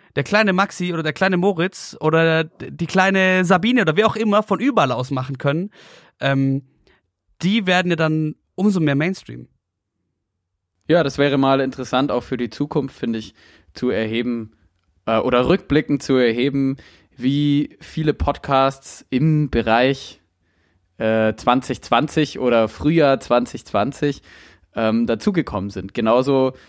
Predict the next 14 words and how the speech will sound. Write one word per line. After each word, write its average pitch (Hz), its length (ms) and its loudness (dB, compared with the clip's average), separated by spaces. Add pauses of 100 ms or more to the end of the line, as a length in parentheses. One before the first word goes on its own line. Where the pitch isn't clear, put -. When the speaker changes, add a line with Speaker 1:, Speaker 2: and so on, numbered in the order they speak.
(180)
Speaker 2:
wie 131 160 4
es 127 140 -2
mich 135 200 0
dann 120 380 0 (260)
interessieren 135 520 0
würde, 131 240 4
ob 123 180 0
jetzt 117 440 -2
die 117 40 -4
Mikrofonverkaufszahlen 151 2000 0 (340)
zwanzig 135 500 -2
zwanzig 135 540 -2
gestiegen 185 540 0
sind 165 400 -2